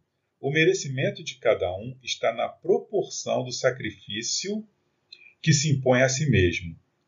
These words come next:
A beneficência é apenas um modo de empregar-se a riqueza. Ela dá alívio à miséria presente, aplaca a fome,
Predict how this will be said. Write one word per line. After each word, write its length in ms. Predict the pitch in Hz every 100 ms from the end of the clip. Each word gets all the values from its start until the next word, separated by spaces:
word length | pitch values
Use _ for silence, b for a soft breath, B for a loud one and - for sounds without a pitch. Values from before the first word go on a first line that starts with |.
| -
A 100 | 117
beneficência 1200 | 123 120 104 - - - 135 131 131 - - - _
é 100 | -
apenas 560 | 127 127 147 160 160 156
um 160 | 220
modo 460 | 220 131 120 131 147
de 140 | 143
empregar-se 720 | 143 147 143 98 101 110 - 143
a 20 |
riqueza. 720 | 123 - - 98 92 85 - - b b b
Ela 300 | - 123 110
dá 200 | 98 98
alívio 420 | 92 107 143 127
à 80 | 110
miséria 580 | 95 82 85 113 131 135
presente, 680 | 156 160 - 98 98 - -
aplaca 380 | - - 90 -
a 40 | 143
fome, 500 | - 113 107 92